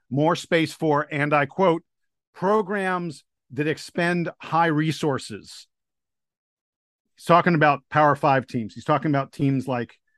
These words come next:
um, you know, from the A C C, like a Syracuse, um, a-, a-, you know, and from the Big Ten and S E C, power conference teams. He wants to see more of them in the N C A A tournament. Of course, just a couple weeks ago, the S E C's Greg Sankey said something very similar,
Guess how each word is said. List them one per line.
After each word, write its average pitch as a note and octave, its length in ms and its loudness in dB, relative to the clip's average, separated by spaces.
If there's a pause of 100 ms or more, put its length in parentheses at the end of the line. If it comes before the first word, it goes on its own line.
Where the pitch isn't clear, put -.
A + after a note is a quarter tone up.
(460)
um, A#2 460 -4 (200)
you B2+ 100 2
know, A2+ 120 0
from D3 240 4
the D3 100 6
A C#3 140 4
C C3+ 140 -4
C, C3+ 200 -4
like A#2+ 180 -2
a - 40 -8
Syracuse, A#2 800 -2 (460)
um, G#2 520 -6
a-, A#2+ 360 -18
a-, C#3 60 -10
you C#3 120 -2
know, B2 120 -2
and A2 100 -4
from C3 140 0
the C3 60 2
Big B2 220 0
Ten C3 340 2
and A#2+ 300 -2
S C3+ 200 -6
E C3+ 60 -6
C, A#2+ 320 -2 (360)
power E3 280 6
conference D3+ 440 2
teams. A#2 500 -2 (280)
He D#3 120 0
wants D#3 260 2
to C#3 80 -8
see D#3 140 0
more C3 220 2
of A2+ 80 -8
them B2 120 -2
in B2 60 -2
the A#2+ 180 -4
N A#2 60 -12
C A#2+ 160 -4
A - 100 -2
A G#2+ 40 -12
tournament. C#3+ 400 -2 (340)
Of B2 80 -6
course, D3 260 0
just C#3 240 -2
a - 20 -6
couple C#3 260 -2
weeks C3 200 -4
ago, C3 260 0
the B2 180 -6
S B2+ 180 -4
E C3 60 -6
C's B2+ 260 -6
Greg B2 240 -2
Sankey D3 420 -2
said C3+ 200 -6
something C3+ 300 -2
very A#2+ 200 -4
similar, C#3+ 640 -4